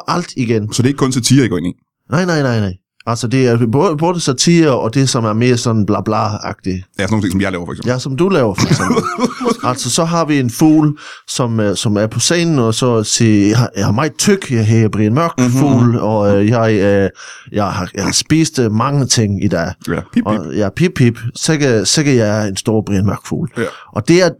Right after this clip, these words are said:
Speaker 1: d-, dybest set en til en, en gentagelse
Speaker 2: Men det lyder,
Speaker 1: af
Speaker 2: det lyder sjovere lidt, synes jeg. Det lyder
Speaker 1: Ja,
Speaker 2: sjovere,
Speaker 1: det
Speaker 2: det der
Speaker 1: lyder sjovere
Speaker 2: Ja.
Speaker 1: med, med fugle i virkeligheden,
Speaker 2: Ja, det
Speaker 1: ikke?
Speaker 2: tror jeg måske også
Speaker 1: Ja.
Speaker 2: er, er rigtigt.
Speaker 1: Så det satser vi på, og det bliver en stor succes.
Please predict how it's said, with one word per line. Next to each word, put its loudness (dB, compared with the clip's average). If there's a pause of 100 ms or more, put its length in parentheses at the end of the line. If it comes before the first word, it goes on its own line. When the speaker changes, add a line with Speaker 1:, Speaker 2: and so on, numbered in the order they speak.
Speaker 1:
d-, -4
dybest 2
set 4
en 0
til 2
en, 4
en 2
gentagelse 0
Speaker 2:
Men 0
det 2
lyder, 2
Speaker 1:
af 2
Speaker 2:
det 0
lyder 0
sjovere -2
lidt, -6
synes -4
jeg. 0
Det 2
lyder 2
Speaker 1:
Ja, 0
Speaker 2:
sjovere, 0
Speaker 1:
det 2
Speaker 2:
det -2
der 2
Speaker 1:
lyder 2
sjovere 0
Speaker 2:
Ja. 0
Speaker 1:
med, 0
med 2
fugle 2
i 0
virkeligheden, -2
Speaker 2:
Ja, 0
det 0
Speaker 1:
ikke? -2
Speaker 2:
tror -2
jeg -2
måske -4
også -6
Speaker 1:
Ja. 0
Speaker 2:
er, 0 (240)
er -2
rigtigt. -4 (460)
Speaker 1:
Så -6
det -2
satser -4
vi 0
på, 0
og -2
det 0
bliver 0
en 0
stor -2
succes. -4